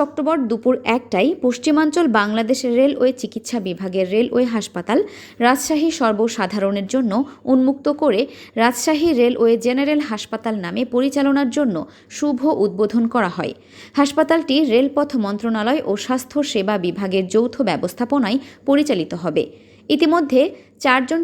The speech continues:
চিকিৎসক, একজন মেডিকেল টেকনোলজিস্ট এবং দশ জন নার্স পদায়ন করা হয়েছে।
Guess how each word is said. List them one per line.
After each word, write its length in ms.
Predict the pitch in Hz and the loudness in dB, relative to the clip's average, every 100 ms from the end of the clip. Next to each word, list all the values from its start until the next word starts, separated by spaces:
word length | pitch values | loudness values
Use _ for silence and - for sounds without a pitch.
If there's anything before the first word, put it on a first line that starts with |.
| 302 | -4
চিকিৎসক, 480 | 247 285 - 339 403 - | -6 -10 -4 -4 -4 -8
একজন 360 | 196 202 196 233 214 | -6 -6 0 0 2
মেডিকেল 320 | 175 202 247 240 | 0 0 0 2
টেকনোলজিস্ট 640 | 247 254 285 277 269 427 - - _ _ | 2 2 2 2 2 -2 -4 -18 _ _
এবং 240 | 294 233 254 311 202 | 0 2 2 2 2
দশ 160 | 214 277 294 | 2 2 0
জন 120 | 330 285 196 | 2 2 2
নার্স 240 | 220 269 - | 0 -2 -6
পদায়ন 340 | 233 233 247 196 | -4 -2 -2 -4
করা 160 | 170 165 | -4 -4
হয়েছে। 280 | 175 143 - | -6 -6 -8